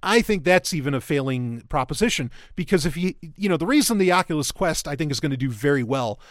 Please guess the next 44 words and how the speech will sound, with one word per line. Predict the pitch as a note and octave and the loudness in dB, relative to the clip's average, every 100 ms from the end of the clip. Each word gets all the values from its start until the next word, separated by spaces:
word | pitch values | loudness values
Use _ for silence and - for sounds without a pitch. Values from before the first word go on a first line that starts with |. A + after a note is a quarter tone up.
| - - G3+ | -20 -2 2
I | A3 | 4
think, | A3+ - | 2 -2
like | E3+ G3 D#3 | 2 2 4
Nintendo, | E3 - A3 G#3+ C#3 A#2+ | 0 0 0 4 4 2
how | D3+ | 0
Nintendo | D3+ - G3 F#3+ | 0 0 0 0
stands | D3 - D3 C#3+ | -2 -2 -4 -2
out | D3 C3 B2+ | 0 0 -2
in | C#3+ | -6
its | B2+ E3 | -4 -4
own | C3+ A#2+ | -2 -4
in | B2 C3 | -6 -6
this, | A#2+ A#2 | -4 -4
like, | C3 A#2+ | -6 -8
three-way | - D3+ C3+ B2 | -6 -2 0 -2
battle | C3 B2+ A#2 | -2 -4 -4
between | - - A#2 | -8 -8 -6
Microsoft, | B2 A#2 - A2 | -6 -6 -8 -8
Sony, | - B2+ A2+ | -6 -8 -6
and | G#2+ A2 | -8 -8
Nintendo, | D#3 D3+ G#2 - - - | -8 -6 -8 -10 -20 -16
it | - - | -8 0
stands | C#4 C4+ G#3 | 4 6 6
out | F#3+ D#3+ | 6 2
because | D3+ F3+ D#3+ - | 2 2 2 2
it | F3+ | 6
always | F#3 D3 | 6 6
does | E3+ - | 0 0
something | D#3+ C#3 C3+ | -2 -2 -2
unique, | B2+ B2+ - - - - _ _ _ _ _ | -2 -4 -8 -18 -18 -20 _ _ _ _ _
like, | C#3+ D#3 | -4 -2
really | A#2+ G#3+ F#3 C#3+ | 4 6 6 4
unique. | A#2 G#2 - - | -2 -6 -12 -8
It, | D3+ D3+ | -6 -4
it | D#3+ D#3 | -4 0
has | F3 B2 | 0 0
a | |
unique | C#3 F3+ G#3 | -2 -2 0
proposition | F3 E3 C#3+ D3+ C#3 | 0 0 0 -4 -4
of | B2 | -4
some | - D#3+ | -2 -2
kind | - C3 A2+ | -2 -4 -4
every | C3+ C3+ | -6 -6
time, | C3+ B2+ A#2+ | -4 -4 -4